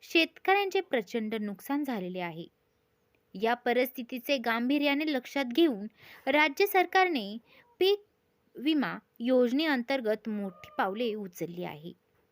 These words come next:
तर शेतकरी मित्रांनो, राज्य सरकारने पीक विमा वाटपासाठी एक नवीन पद्धत स्वीकारली आहे, जी बीड पलटण किंवा कप ॲड कॅप पलटण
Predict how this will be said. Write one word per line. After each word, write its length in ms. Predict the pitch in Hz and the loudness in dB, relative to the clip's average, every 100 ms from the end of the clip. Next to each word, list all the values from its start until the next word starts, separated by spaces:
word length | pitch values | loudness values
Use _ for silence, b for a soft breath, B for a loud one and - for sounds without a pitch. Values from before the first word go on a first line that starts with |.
| _ _ _ | _ _ _
तर 40 | 180 | -8
शेतकरी 500 | 180 190 180 - 185 | -6 -10 -8 -10 -8
मित्रांनो, 640 | 190 180 233 262 262 208 | -8 -4 -2 0 -2 -4
राज्य 360 | 233 220 202 294 | -2 -2 0 -2
सरकारने 640 | 294 294 - 320 302 233 240 - | -2 -2 0 0 0 -4 -6 -6
पीक 240 | 311 - | -8 -2
विमा 260 | 349 359 370 | -2 0 0
वाटपासाठी 880 | 285 190 214 208 233 285 220 180 202 B B B | -2 -4 -8 -6 -2 -4 -4 -10 -12 B B B
एक 300 | 254 311 240 - | -2 0 0 -4
नवीन 520 | 214 202 202 202 294 | -6 -4 -6 -2 -2
पद्धत 520 | 294 247 202 262 185 214 _ b - | 0 -2 0 -2 -2 -4 _ b -18
स्वीकारली 680 | - 208 202 226 233 196 | -12 -10 -6 -4 -4 -6
आहे, 300 | 156 143 - - _ _ _ _ _ - 247 | -10 -12 -18 -20 _ _ _ _ _ -14 2
जी 320 | 349 240 247 b b b b - | 2 2 -8 b b b b -2
बीड 340 | 277 302 262 - b b _ | 2 2 0 -8 b b _
पलटण 480 | 294 269 262 302 240 - | 0 2 2 0 0 -4
किंवा 280 | 277 269 294 - - | -4 -2 -2 -6 0
कप 220 | 302 - _ _ _ | 2 2 _ _ _
ॲड 280 | 247 214 240 - _ _ _ _ _ _ - | 2 2 0 -10 _ _ _ _ _ _ 2
कॅप 260 | 254 160 - _ | 2 2 -4 _
पलटण 400 | 233 180 180 156 | 0 2 -2 -6